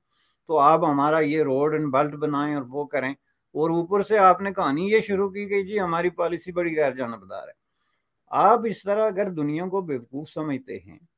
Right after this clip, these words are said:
मैं समझता हूँ कि ये ड्रामा जो है, इसका ड्रॉप सीन हो गया है। एक खबर कल परसों आपने पढ़ी होगी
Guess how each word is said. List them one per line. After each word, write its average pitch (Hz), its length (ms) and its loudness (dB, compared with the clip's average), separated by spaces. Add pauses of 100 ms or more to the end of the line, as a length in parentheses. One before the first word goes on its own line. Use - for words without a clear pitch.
(760)
मैं 170 160 -2
समझता 190 380 -4
हूँ 190 120 -4
कि 185 60 -2
ये 180 200 2
ड्रामा 135 460 -2
जो 156 200 -2
है, 127 440 -6 (640)
इसका 156 320 -4
ड्रॉप 127 320 2
सीन 151 280 -4
हो 113 180 -2
गया 120 260 0
है। 127 420 -4
एक 151 220 -2
खबर 151 360 0
कल 180 240 2
परसों 160 360 -2
आपने 135 260 -6
पढ़ी 123 320 -8
होगी 101 340 -10